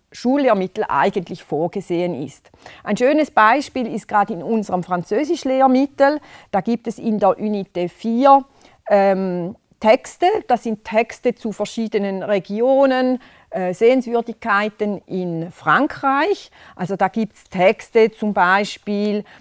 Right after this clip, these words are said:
ähm, Le Bassin d'Arcachon, Une Dune de Sable oder Garnac,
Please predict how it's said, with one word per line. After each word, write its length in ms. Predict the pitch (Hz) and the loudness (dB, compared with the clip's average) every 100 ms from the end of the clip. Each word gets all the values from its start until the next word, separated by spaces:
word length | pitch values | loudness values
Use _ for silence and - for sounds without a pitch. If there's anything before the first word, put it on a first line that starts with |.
| _ _ 185 | _ _ 0
ähm, 400 | 185 185 185 180 | 2 2 0 -4
Le 180 | 185 190 | -2 0
Bassin 420 | 185 190 - 185 | 2 2 0 0
d'Arcachon, 1040 | 180 220 233 - 226 214 - 226 220 226 233 | 4 2 2 -2 0 0 -4 -2 0 0 0
Une 240 | 190 180 | -2 -2
Dune 300 | 185 214 214 | -2 0 0
de 100 | 180 | -2
Sable 920 | - 233 214 220 220 196 214 220 220 - | -2 0 4 6 6 6 6 6 6 4
oder 560 | 190 202 190 175 170 - - - _ - | 4 4 4 2 0 -4 -20 -20 _ 2
Garnac, 840 | 196 196 220 214 214 226 - 226 | 6 6 4 0 0 -2 -8 -12